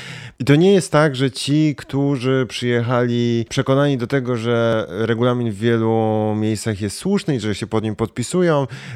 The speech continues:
to nie jest tak, że oni chcieli robić dokładnie to, co robili w Elblągu, czyli chcieli tworzyć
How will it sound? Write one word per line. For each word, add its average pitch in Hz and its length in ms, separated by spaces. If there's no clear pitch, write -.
to 127 80
nie 151 140
jest 160 160
tak, 139 200
że 127 380
oni 131 260
chcieli 123 280
robić 120 260
dokładnie 123 420
to, 123 140
co 123 140
robili 110 340
w 104 60
Elblągu, 110 560
czyli 78 280
chcieli 104 280
tworzyć 113 800